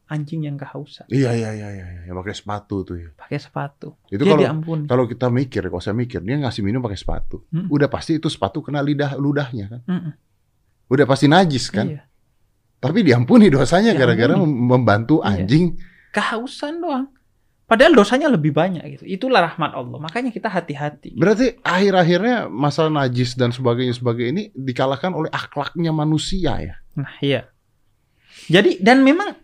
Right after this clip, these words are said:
Speaker 1: secara hukum pun bukan berarti kalau najis kemudian kita gak berakhlak kepada dia. Karena kita juga ada najisnya. Darah haid perempuan juga najis. Terus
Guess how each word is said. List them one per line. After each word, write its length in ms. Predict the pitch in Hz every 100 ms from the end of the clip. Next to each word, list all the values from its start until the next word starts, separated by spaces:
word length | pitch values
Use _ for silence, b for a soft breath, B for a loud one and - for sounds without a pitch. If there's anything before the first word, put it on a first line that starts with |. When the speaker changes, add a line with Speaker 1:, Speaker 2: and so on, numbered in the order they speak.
| _ _ _
Speaker 1:
secara 380 | - 247 233 220
hukum 400 | 214 220 277 311
pun 180 | 165
bukan 240 | 165 208 220
berarti 300 | 220 220 302
kalau 240 | 226 226
najis 480 | 208 196 139 220 269
kemudian 500 | - 240 226 294 254
kita 240 | - 226
gak 220 | 262 175 170
berakhlak 500 | - - - 277 269
kepada 260 | 254 202
dia. 280 | 196 277 175 180 _ _ _ _ _ _ _ _ _ _ _ _ _ _
Karena 240 | _ 254 359
kita 260 | 254 220
juga 220 | 381 330 247
ada 180 | 190 196
najisnya. 680 | 180 165 247 - 139 160 - _ _ _ _ _
Darah 640 | 170 196 202 202 - - _ _ _
haid 320 | - 214 214
perempuan 400 | 214 214 247 359
juga 180 | 311 233
najis. 600 | 269 349 147 156 226 - _ _ _ _ _ _ _
Terus 280 | 214 247